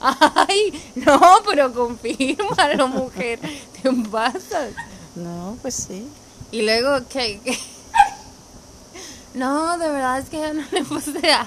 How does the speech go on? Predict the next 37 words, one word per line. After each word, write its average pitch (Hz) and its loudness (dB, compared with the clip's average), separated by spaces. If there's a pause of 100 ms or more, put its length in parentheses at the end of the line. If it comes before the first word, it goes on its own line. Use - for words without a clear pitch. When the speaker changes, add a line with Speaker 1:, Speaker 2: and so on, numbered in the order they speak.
(120)
Speaker 1:
eso, 240 -8
no 262 -6
le 269 -6
puse 285 -6
tocino, 247 -4
te 240 -10
lo 226 -4
prometo. 226 -8 (760)
Es 269 0
que, 415 0 (320)
ma, 247 -2 (180)
sí 247 -8
se 240 -8
lo 277 -2
puse. 233 -12
Bueno, 294 -2
es 294 -6
que 320 -12
quería 269 -4
que 269 -8
<laughs> 269 -2
le 294 4
diera 269 2
un 285 -2
sabor, 262 0
porque 254 -10
así 226 -10
como 254 -8
te 208 -12
comes 214 -10
las 208 -8
cosas, 240 -10
no 240 -8
te 269 -10 (180)
sabe. 247 0 (1700)
Y 262 -4
es, 254 -4